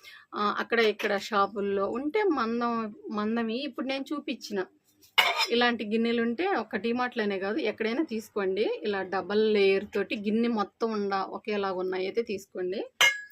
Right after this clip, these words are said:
వీటిని అయితే నేను ప్రిపేర్ అయితే, ఆ, చెప్తానన్నమాట. ఎందుకంటే నేను వాడుతున్నాను కాబట్టి, ఆ, వీటికైతే హండ్రెడ్, హండ్రెడ్ మార్కులు అయితే వేయచ్చు. ఈ డబల్ లేయర్ ఉండే కన్నా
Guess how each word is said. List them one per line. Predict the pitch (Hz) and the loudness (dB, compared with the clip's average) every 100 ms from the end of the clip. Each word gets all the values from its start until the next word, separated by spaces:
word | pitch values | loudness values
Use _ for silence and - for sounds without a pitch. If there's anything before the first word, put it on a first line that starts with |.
| 208 | 0
వీటిని | 208 214 208 | 0 0 -2
అయితే | 214 240 | -2 -2
నేను | 208 190 175 175 196 | -2 -2 -2 -6 -6
ప్రిపేర్ | 196 190 190 | -6 -2 0
అయితే, | 180 165 190 226 180 170 - 220 220 - _ - | 0 -2 -4 -4 -6 -8 -8 -10 -12 -16 _ -14
ఆ, | 220 180 175 170 196 - _ _ _ - | -8 -8 -8 -10 -12 -18 _ _ _ 0
చెప్తానన్నమాట. | 269 - 226 185 180 180 175 - - | 0 2 2 2 0 -2 -4 -8 -6
ఎందుకంటే | 233 214 226 294 | -6 -4 -4 -2
నేను | 233 196 | -2 -2
వాడుతున్నాను | 190 220 233 208 202 | -2 -2 -4 -4 -4
కాబట్టి, | 196 190 190 185 392 349 247 208 208 _ _ _ _ _ - | -6 -6 -8 -4 -2 -2 -4 -8 -12 _ _ _ _ _ -10
ఆ, | 214 214 | -4 0
వీటికైతే | 214 - 220 233 320 | 2 2 2 2 4
హండ్రెడ్, | 262 330 247 247 | 4 4 4 2
హండ్రెడ్ | 254 220 226 220 220 | 2 -2 -2 2 2
మార్కులు | 226 214 208 233 | 2 0 0 2
అయితే | 226 220 | 2 2
వేయచ్చు. | 190 185 180 - 226 440 480 - 349 | 2 0 -2 -4 -2 0 -4 -10 -8
ఈ | 247 | -6
డబల్ | 220 233 226 277 262 | 2 2 2 2 4
లేయర్ | 226 220 | 4 4
ఉండే | 202 208 208 220 | 2 0 2 0
కన్నా | 214 196 190 196 | 0 -2 -2 -2